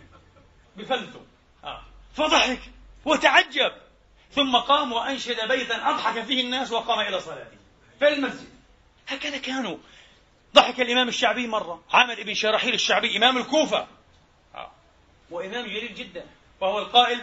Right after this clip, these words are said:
"الذي نسيته من العلم لو حفظه أحدكم لأصبح به عالمًا". موسوعة، بحر علم.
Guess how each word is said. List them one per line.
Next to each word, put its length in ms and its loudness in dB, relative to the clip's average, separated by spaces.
"الذي 360 4
نسيته 440 0
من 140 4
العلم 600 2
لو 220 4
حفظه 480 0
أحدكم 400 -8
لأصبح 360 -4
به 200 0
عالمًا". 380 -6
موسوعة، 580 0
بحر 280 2
علم. 260 -8